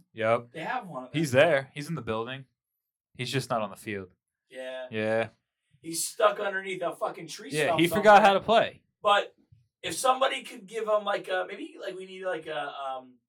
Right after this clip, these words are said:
Speaker 2: uh, like, meditation expert or, like, a psychic to go in there, a hypnotist.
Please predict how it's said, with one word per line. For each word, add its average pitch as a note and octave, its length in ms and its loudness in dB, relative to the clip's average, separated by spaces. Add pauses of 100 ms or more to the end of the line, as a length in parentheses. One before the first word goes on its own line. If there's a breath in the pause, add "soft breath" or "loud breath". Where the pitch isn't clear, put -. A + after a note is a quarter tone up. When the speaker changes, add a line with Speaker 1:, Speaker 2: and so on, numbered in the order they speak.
(800)
Speaker 2:
uh, C3 280 -2
like, A#2+ 220 -16
meditation D3+ 520 -6
expert C#3+ 380 -10
or, C3 40 -12
like, B2+ 140 -12
a A#2+ 80 -16
psychic - 440 -12
to - 60 -20
go B2+ 160 -12
in B2+ 100 -16
there, B2 360 -14
a C#3+ 100 -4
hypnotist. E3+ 600 -10